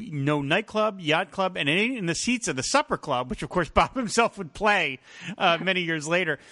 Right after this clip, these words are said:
But I love when he says, "And as sure as hell, you're bound to tell." No matter how hard you rub, you ain't just, you ain't, you ain't a gonna find it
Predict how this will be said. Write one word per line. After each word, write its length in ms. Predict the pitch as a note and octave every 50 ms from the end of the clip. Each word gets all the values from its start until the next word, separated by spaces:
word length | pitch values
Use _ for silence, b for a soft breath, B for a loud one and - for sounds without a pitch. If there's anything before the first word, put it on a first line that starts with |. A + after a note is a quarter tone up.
| B B B
But 120 | - G3 F#3
I 40 |
love 400 | F#3 F#3 F3+ F#3+ G#3 A3+ A#3 G#3
when 140 | G3+ G3 G3+
he 60 | G3 E3
says, 260 | - G#3+ G3 F3 E3+ - -
"And 140 | F3 D3+
as 80 | D3+ C#3+
sure 340 | - - - G3+ G#3 A#3 C4
as 140 | C4 - -
hell, 340 | G3+ G3 F#3 F3+ F3+ F#3+
you're 140 | F3 C#3+ D3
bound 360 | C3+ B2+ D#3 D3+ E3 F3 F3
to 60 | E3+ D#3+
tell." 480 | - - E3+ F3+ E3+ D3+ B2+ B2 A#2 B B B B B B B B B -
No 220 | A3+ G3+ D#3 D#3
matter 220 | D#3+ F3 F3 D#3 C#3
how 200 | C#3+ E3 D#3+ C#3
hard 340 | B2 E3 F3+ G3 G#3 F#3
you 100 | E3 D#3
rub, 280 | C3+ C#3 C#3 C#3 C3+ C3
you 220 | C3 C#3 C#3 C3+ -
ain't 260 | - F3 F#3 A3+ G#3+
just, 240 | - A3 G3 - - A#3
you 280 | B3+ F#3+ C#3+ D#3 G#3 -
ain't, 260 | - F#3 F#3+ A3 -
you 240 | G3+ D#3+ F3 A3+ G3+
ain't 220 | F#3 G3+ A#3 A#3 -
a 100 | F3 D#3
gonna 240 | C#3+ F3 F3+ F3 D#3
find 360 | - - F3+ D#3+ E3+ E3+ D#3
it 100 | F3